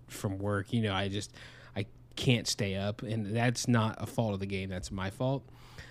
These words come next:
But Trek to Yomi is boring. Uh, j-, I'm just gonna say it. It is, what a, it's sad that that game is not more fun because it looks really cool. Um, but,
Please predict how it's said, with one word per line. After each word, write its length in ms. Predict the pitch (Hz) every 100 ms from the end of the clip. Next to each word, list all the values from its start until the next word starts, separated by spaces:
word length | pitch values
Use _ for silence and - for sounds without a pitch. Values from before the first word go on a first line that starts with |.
| -
But 160 | 110 101
Trek 220 | 180 190
to 100 | 165
Yomi 340 | 127 131 117
is 140 | 110 101
boring. 500 | 107 104 90 85 - - -
Uh, 320 | 104 101 - -
j-, 160 | 120 135
I'm 60 |
just 180 | 123 123
gonna 160 | 123 113
say 280 | - 98 90
it. 120 | 82
It 160 | 110
is, 400 | 113 110 107 - - - - - -
what 200 | 120 139
a, 760 | 170 170 147 135 131 127 120 107
it's 160 | 123 -
sad 400 | - 135 143 147
that 160 | 131
that 140 | 123 120
game 340 | 117 113 113
is 160 | 107 104
not 360 | 104 107 107 - -
more 260 | 120 113 104
fun 540 | - 110 113 151 180 -
because 260 | - 117 120
it 140 | 110
looks 380 | 101 113 120 -
really 220 | 135 135
cool. 360 | 135 147 156 160 - - - - - - -
Um, 380 | 117 113 110 101
but, 300 | 104 107 95